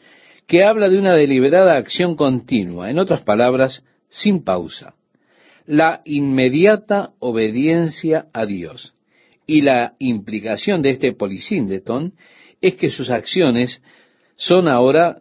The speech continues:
deliberadas, voluntarias y continuas, es decir, no se detienen. No hay vacilación en obedecer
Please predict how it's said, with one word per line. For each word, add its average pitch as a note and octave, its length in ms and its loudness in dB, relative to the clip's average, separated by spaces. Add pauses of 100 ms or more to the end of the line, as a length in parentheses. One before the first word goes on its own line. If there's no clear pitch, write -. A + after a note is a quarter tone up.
(160)
deliberadas, A#2 720 0
voluntarias A#2+ 880 0 (120)
y G3 160 -4
continuas, F#2+ 920 -4
es D3+ 120 -4
decir, C3 280 -2
no B2+ 140 2
se D#3+ 160 -2
detienen. F#2 600 -6 (440)
No D#3 380 2
hay A3+ 260 0
vacilación C3 1300 -2 (400)
en C#3 320 0
obedecer A#2 880 0